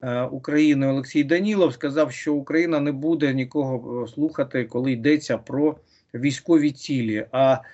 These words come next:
Н П З — це військові цілі, тому що це, е, можливість, е, якраз і, м, використання, е,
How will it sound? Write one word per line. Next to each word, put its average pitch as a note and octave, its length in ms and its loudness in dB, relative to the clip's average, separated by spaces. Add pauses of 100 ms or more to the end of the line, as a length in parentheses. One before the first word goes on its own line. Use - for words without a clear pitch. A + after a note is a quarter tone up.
(200)
Н C3 140 -2
П F3 120 2
З — G#3 180 4
це E3 200 0
військові F#3+ 460 -2
цілі, G#3+ 360 0
тому E3 260 0
що D#3+ 200 -2
це, D#3 480 2 (380)
е, B2+ 400 2
можливість, D#3 800 2
е, C3 380 4 (420)
якраз C3+ 640 -2
і, C3+ 460 2 (160)
м, A#2 300 -4
використання, C3+ 1000 0 (380)
е, B2+ 120 -2